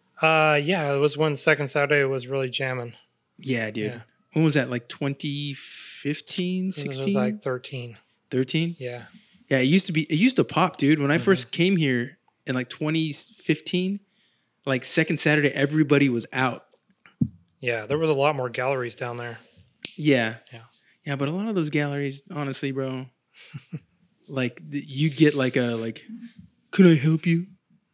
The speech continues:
Speaker 1: Mm-hmm.
Speaker 2: There's a lot of that. "Can I help you?" And I'd be like, "Uh, yeah, man, I'm just, like, checking out the art. This is really cool." "Oh, okay." Anything, uh, like, motherfucker? Like, like, trying to get me to leave.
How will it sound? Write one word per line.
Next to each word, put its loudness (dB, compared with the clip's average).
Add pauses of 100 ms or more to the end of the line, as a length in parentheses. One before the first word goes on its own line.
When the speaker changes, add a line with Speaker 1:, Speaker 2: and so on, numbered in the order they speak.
(120)
Speaker 1:
Mm-hmm. -14
Speaker 2:
There's 4
a 6
lot 6
of 4
that. 2
"Can 6
I 12
help 2
you?" -2 (680)
And 0
I'd 0
be 0
like, -4 (240)
"Uh, -6
yeah, 0
man, -2
I'm -4
just, -12
like, -4
checking 2
out -2
the -4
art. -2
This -8
is -4
really 4
cool." -4 (420)
"Oh, 2
okay." -4 (1700)
Anything, 4
uh, 2 (180)
like, -6
motherfucker? -10 (720)
Like, -4 (300)
like, -10 (160)
trying 0
to 2
get 2
me 2
to 2
leave. -2